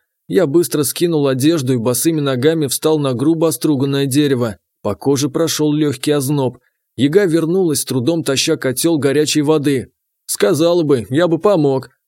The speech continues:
«Стой спокойно», отмахнулась она. Что-то шепча, яга принялась поливать меня горячей водой из деревянного ковша. Струйки булькая стекали в корыто. Длинные пальцы яги касались моей кожи.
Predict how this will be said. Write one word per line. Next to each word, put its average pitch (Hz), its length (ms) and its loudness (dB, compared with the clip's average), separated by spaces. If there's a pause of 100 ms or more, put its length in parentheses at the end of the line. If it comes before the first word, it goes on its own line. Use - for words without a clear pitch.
(160)
«Стой 160 400 -2
спокойно», 156 880 -2
отмахнулась 143 720 -2
она. 139 360 -2 (400)
Что-то - 380 -2
шепча, 151 460 -2
яга 131 340 0
принялась 135 440 -2
поливать 131 460 0
меня 135 220 -2
горячей 131 440 0
водой 123 360 0
из 131 80 -2
деревянного 135 580 0
ковша. 135 540 -2 (280)
Струйки 127 500 -2
булькая 139 480 2
стекали 151 440 0
в - 100 -4
корыто. 143 540 0 (160)
Длинные 165 440 0
пальцы 156 400 0
яги 147 320 0
касались 131 540 -2
моей 139 320 0
кожи. 135 520 0